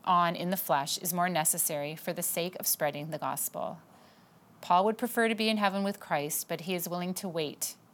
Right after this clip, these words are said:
and remain to continue his ministry. He says in verse twenty-five,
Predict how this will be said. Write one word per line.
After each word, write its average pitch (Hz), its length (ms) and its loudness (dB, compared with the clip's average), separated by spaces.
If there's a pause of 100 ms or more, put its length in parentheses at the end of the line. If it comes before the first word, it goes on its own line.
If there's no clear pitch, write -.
(120)
and 170 120 -4
remain 165 520 -4 (160)
to 185 100 -8
continue 156 500 -8
his 147 200 -10
ministry. 147 640 -8 (580)
He 214 120 -4
says 214 240 6
in 233 100 4
verse 208 240 4
twenty-five, 156 720 0